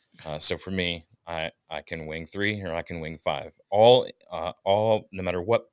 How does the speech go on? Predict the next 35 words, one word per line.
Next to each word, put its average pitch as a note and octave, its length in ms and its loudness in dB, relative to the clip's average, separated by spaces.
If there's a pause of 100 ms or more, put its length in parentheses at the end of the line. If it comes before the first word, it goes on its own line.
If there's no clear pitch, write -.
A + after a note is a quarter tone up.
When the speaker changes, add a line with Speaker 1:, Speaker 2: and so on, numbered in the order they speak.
Speaker 2:
per-, G#2 200 -6
uh, F2 200 -4 (240)
number F#2+ 240 -4
you E2 200 -6
are, D2 120 -4
no D#2 80 -10
matter D#2 160 -6
what F2+ 180 -4
personality D#2+ 400 -8
type D#2+ 220 -6
you D#2 120 -8
are D#2 140 0
in D2+ 100 -6
the D2+ 60 -8
Enneagram, D2 380 -8 (480)
you G2 260 -2
do G2+ 380 0
wing E2+ 420 -4 (500)
on E2+ 140 -8
both D#2 160 -4
sides D2 300 -4
of C#2 60 -14
your C#2 100 -16
number. B1+ 280 -16 (500)
Speaker 1:
Hmm. G2 120 -14
Speaker 2:
It D#2+ 60 -10
is D2+ 160 -6
not, D#2+ 440 -6 (540)
uh, D#2 260 -6
it D#2+ 80 -4
is D#2+ 140 -8
not E2 220 -4
a, D2+ 240 -4 (120)
a, D2+ 200 -8 (240)
a, D2 300 -10